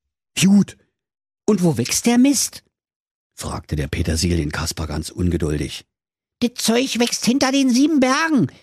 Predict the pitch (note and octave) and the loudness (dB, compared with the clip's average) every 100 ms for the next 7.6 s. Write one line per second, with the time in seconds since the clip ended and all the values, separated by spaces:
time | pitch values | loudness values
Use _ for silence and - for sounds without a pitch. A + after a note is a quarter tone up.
0 | - B3+ C#4 D4 B3 F4+ F4 - D4 C#4+ | -2 -2 2 2 2 2 2 2 0 0
1 | - D4 C4+ C4 - A#3+ C#4 F#4+ E4+ F3+ | 0 2 2 0 0 0 0 2 2 2
2 | A#2+ _ _ D4+ G#4+ G#4 C#4+ D#4+ G4 C#4+ | 0 _ _ 2 2 0 0 2 2 0
3 | - - _ _ _ _ _ _ _ _ | -8 -16 _ _ _ _ _ _ _ _
4 | _ _ _ _ E2 D2+ F2+ D#3 - C#3 | _ _ _ _ -6 -4 -4 -6 -2 0
5 | C3+ B2 D#3 F3+ E3 E3 - F3 F#3 A#3+ | 2 0 0 0 2 0 0 0 2 2
6 | G#3 G#3+ F3 D3+ D#3 G3 F3+ - E3+ - | 0 0 0 2 2 0 0 0 0 0
7 | D3 B2 - G3 G#3 | -2 -2 0 2 2